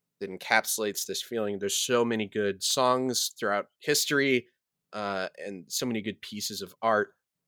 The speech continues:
that are describing different emotions and different feelings and different states of being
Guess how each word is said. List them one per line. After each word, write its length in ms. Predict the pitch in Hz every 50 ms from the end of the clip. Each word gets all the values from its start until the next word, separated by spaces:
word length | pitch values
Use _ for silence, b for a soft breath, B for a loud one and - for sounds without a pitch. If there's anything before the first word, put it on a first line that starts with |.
| _
that 80 | - 104
are 100 | 98 98
describing 440 | 92 95 - - 147 147 143 139 127
different 260 | 117 107 - 120 110
emotions 420 | 107 110 110 104 - 117 107 101
and 80 | 104 101
different 300 | 110 101 - - 101 -
feelings 360 | - 107 101 98 98 95 92
and 80 | 98 95
different 240 | 104 - - 98 -
states 320 | - - 101 92 - -
of 80 | 92 92
being 360 | 98 95 95 92 92 90